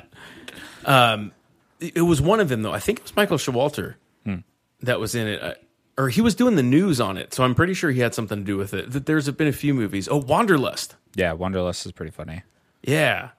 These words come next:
Speaker 1: and they're
Speaker 2: Yeah.
Speaker 1: just, like, in the background. It's like the new, uh, like, the Judd Apatow movies, but if it's not a Judd Apatow movie and it's good,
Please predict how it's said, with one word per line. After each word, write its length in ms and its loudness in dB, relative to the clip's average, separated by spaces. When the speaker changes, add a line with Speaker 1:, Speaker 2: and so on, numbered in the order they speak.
Speaker 1:
and 160 2
they're 100 4
Speaker 2:
Yeah. 40 -8
Speaker 1:
just, 160 -4
like, 160 2
in 80 2
the 60 4
background. 520 -4
It's 140 -6
like 140 0
the 100 0
new, 320 4
uh, 540 4
like, 180 -8
the 80 -6
Judd 200 0
Apatow 440 -4
movies, 400 -4
but 340 -8
if 180 -8
it's 180 -4
not 220 2
a 40 0
Judd 200 0
Apatow 420 -2
movie 260 -6
and 100 -8
it's 120 -12
good, 440 -2